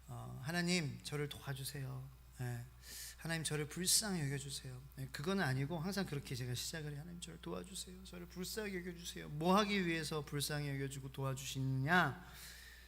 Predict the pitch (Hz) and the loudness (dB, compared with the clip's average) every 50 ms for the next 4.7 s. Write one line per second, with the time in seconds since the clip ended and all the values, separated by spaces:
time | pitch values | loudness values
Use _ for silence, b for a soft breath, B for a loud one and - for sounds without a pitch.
0 | B B B B B - - 143 139 131 - 135 135 135 131 131 131 - - 135 | B B B B B -6 -2 0 0 0 0 0 0 0 0 0 -2 -4 -4 -4
1 | 131 131 127 - - 139 139 135 135 135 - B B B B B B B B 147 | -4 -2 -2 -2 -2 0 0 0 0 0 0 B B B B B B B B 0
2 | 131 127 - - 147 143 131 123 127 127 135 135 135 135 139 - 131 131 - - | 0 0 0 -4 -6 -6 -4 -4 -4 -6 -6 -4 -6 -6 -8 -10 -16 -18 -20 -20
3 | - - - - - - - - - - 139 127 131 B B B B B B B | -20 -20 -20 -20 -20 -20 -20 -20 -18 -14 -14 -14 -12 B B B B B B B
4 | B - 143 135 - 147 151 - 147 151 151 147 147 | B -2 0 0 0 0 0 0 0 0 0 0 -2